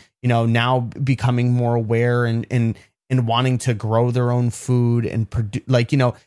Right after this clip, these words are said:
and just, just overall change certain things and how they wanna, how they wanna raise their kids. Like, this is enough proof, and you can use the astrology, and which we'll do eventually. Like, we'll go into this and stuff too. Like,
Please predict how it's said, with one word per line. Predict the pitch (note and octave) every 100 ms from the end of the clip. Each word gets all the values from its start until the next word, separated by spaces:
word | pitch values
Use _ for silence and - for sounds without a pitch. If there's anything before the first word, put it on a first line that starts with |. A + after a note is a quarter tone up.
| _ -
and | D3+
just, | C3+ D3 - -
just | C#3 B2+ -
overall | D#3 D3 D3 C3+
change | - D3 C#3+ C#3
certain | - C#3+ - A2+
things | B2+ C#3+ C3 A2+
and | G#2+
how | G#2 A#2+
they | A#2+
wanna, | A#2 A#2+ A#2 G#2+ - _
how | - C#3
they | C3+
wanna | C3 B2
raise | A#2 B2 B2+ G#2+
their | A2+
kids. | G#2+ - B2+ A2+ A2
Like, | G#2+ G#2+ - _ _ _
this | C3 F#3+ -
is | D3
enough | B2+ B2 B2 -
proof, | - D#3+ A2 F#2 - _
and | G#2+ G2 G#2
you | G#2+ C#3
can | - C#3+
use | B2+ E3+ D#3
the | B2
astrology, | A#2 - E3+ A2+ - E2 C#2 - _ _ -
and | A#2+
which | C3 -
we'll | F3+ F3
do | B2+ E3+
eventually. | B2 B2 D3 D3 A2
Like, | G#2+ G#2+
we'll | A#2+
go | B2 C3+ B2
into | D3+ D#3+ A2+
this | G2 G#2+ -
and | G#2
stuff | - G#2 -
too. | - E3
Like, | G#2+ G2+ A2